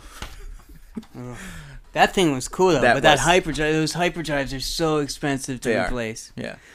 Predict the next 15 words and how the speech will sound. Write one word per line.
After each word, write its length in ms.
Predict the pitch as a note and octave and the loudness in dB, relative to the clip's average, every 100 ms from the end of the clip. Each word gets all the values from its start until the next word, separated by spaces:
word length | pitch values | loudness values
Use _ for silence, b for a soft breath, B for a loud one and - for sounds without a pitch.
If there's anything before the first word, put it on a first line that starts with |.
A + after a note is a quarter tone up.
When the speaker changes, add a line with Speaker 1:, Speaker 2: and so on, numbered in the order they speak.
| B | B
Speaker 1:
Like, 180 | D3+ C3+ | 0 2
you 160 | D3 D#3 | 6 4
have 140 | C#3+ | 4
to 100 | F3 | 2
literally 640 | D#3 D#3 D3+ D3 D3 D3 | 2 4 4 4 2 0
l-, 140 | C#3 C#3+ | 0 0
use 260 | D3 C#3 | 2 0
the 80 | B2+ | -2
Force 380 | B2+ C#3 B2+ - - | -6 -4 -4 -6 -4
and 340 | C3 C3+ C3 | -2 0 0
win 180 | B2+ B2 | 0 -4
a 60 | A#2+ | -6
pod 320 | B2 A2+ G#2+ | -6 -6 -6
race 200 | E2 G2+ | -10 -6
Speaker 2:
Right. 320 | B2 G#2 D#2+ | 2 2 2